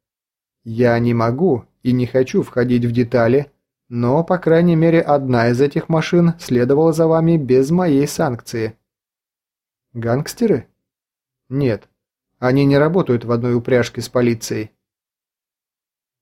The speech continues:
«Тогда кто же это?» – подумал Снегин, и вдруг его словно осенило. «Неужели ваша тайная служба безопасности Ярхис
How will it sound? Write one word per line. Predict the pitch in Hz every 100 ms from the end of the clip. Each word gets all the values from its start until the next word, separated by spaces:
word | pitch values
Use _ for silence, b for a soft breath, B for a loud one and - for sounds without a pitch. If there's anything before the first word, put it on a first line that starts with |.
| _
«Тогда | 120 117 117 117
кто | 110 - 170
же | 151 117
это?» – | 107 - 110 - _ _ _
подумал | 120 117 117
Снегин, | 113 127 113 117 107 - _
и | 156
вдруг | 135 196 202
его | 185 175
словно | - 131 127 139
осенило. | 143 170 151 123 110 110 _ _ _ _ _ _ _ _ _ _ _ _ _ _
«Неужели | 127 127 127 120 151 226
ваша | 220 220 214
тайная | 208 226 226 214
служба | 208 220 214 196
безопасности | 185 190 190 185 220 214 202 202 - 202 165
Ярхис | 147 165 175 156 - 226 233